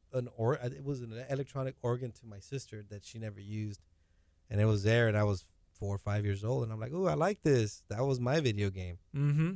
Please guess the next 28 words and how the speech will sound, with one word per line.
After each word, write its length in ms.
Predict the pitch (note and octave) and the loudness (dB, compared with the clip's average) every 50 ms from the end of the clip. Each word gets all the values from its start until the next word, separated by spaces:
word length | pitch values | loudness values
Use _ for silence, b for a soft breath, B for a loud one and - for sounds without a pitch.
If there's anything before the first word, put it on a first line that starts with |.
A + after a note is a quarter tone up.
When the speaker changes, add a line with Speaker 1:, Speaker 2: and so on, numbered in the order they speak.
| F#3 - | -8 -12
Speaker 1:
So 180 | - - - B2+ | -4 0 2 4
I 80 | B2 | 4
start, 360 | B2+ - - - B2+ C3+ C#3+ | 2 2 2 4 4 4 4
I 80 | B2 C3 | 4 4
was 160 | B2+ B2+ A#2+ | 4 4 4
able 180 | B2+ C3 C3+ C#3+ | 4 2 2 2
to 60 | B2+ | -2
start 260 | - - - A#2+ A#2 | -2 0 0 0 0
at 120 | A#2 G#2+ - | 0 -4 -6
four 260 | - - B2 A#2+ A#2+ | -8 -4 -2 0 0
or 40 | A2+ | 0
five 220 | - - A2+ A2+ | 0 0 -2 0
years 200 | A2+ A2+ A2 A2 | 0 0 -2 -2
old 160 | A#2 A#2+ B2 A#2+ | -2 -4 -4 -4
because 240 | A#2 A2 A2 G#2 | -6 -6 -4 -2
I 80 | G#2 G#2 | 0 0
didn't 220 | G#2 A2 A2 G#2+ | 0 0 -2 -2
have 280 | G#2 G2+ A2 A#2 B2+ A#2 | -2 0 2 2 2 2
an 60 | G#2 | 0
iPad, 560 | G2 F#2 F#2 F2+ - - - F#2 F#2 F2+ F2 F2 F2 | -2 -2 -4 -2 -2 -2 0 0 -4 -6 -8 -12 -12
I 60 | G2+ G#2 | -10 -8
didn't 260 | G#2+ G#2+ A2 G#2+ G#2 | -6 -4 -4 -4 -4
have 300 | G2+ G#2 G#2+ A2 G#2+ G#2 | -4 -4 -4 -4 -6 -8
a 20 | |
laptop, 600 | G2 F#2+ F#2+ F#2+ - - - - G2 F2 F2 F2+ - | -10 -10 -10 -10 -12 -12 -8 -6 -6 -6 -8 -6 -8
I 60 | F#2+ | -6
didn't 260 | F#2+ G#2 G#2 G2+ G2+ F#2+ G2 | -6 -6 -10 -10 -10 -10 -6
have 260 | G#2 G#2+ G#2+ G#2 | -6 -4 -4 -4